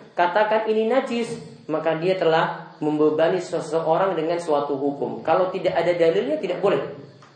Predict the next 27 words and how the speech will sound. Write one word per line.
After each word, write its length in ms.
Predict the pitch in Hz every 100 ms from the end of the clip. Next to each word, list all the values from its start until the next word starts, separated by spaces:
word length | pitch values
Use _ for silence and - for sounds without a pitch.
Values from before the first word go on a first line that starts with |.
| _
Maka 240 | - 131 165
kembalikan 1500 | 147 143 143 165 - - - - - - - 180 196 240 233
ke 100 | 165
hukum 440 | 156 147 - 143
suci, 580 | 135 139 - 196 180 - - - -
ya. 300 | - 127 160 151
Dan 220 | 143 151
ini 100 | 190 175
yang 100 | 147
jadi 180 | 139 165
pendapat 460 | 160 131 127 160 160
mayoritas 520 | 143 131 135 139 -
ulama. 720 | 143 131 131 175 226 226 - - -
Kebanyakan 560 | - 139 135 135 135 131
ulama 360 | 131 131 143 165
menyelisih 720 | 165 170 160 151 143 170 180 190
mazhab 520 | 151 147 127 147 156
Syafi'i. 520 | 151 151 135 135 117 - - - - _ _
Jadi 160 | 127
mazhab 260 | 139 131 131
Syafi'i 320 | - 131 135
saja 360 | 131 139 175 156
yang 60 | 131
tidak 460 | 135 147 165 165
menyetujui 460 | 135 135 127 131 160
pendapat 400 | 135 131 127 123
ini. 280 | 151 147 -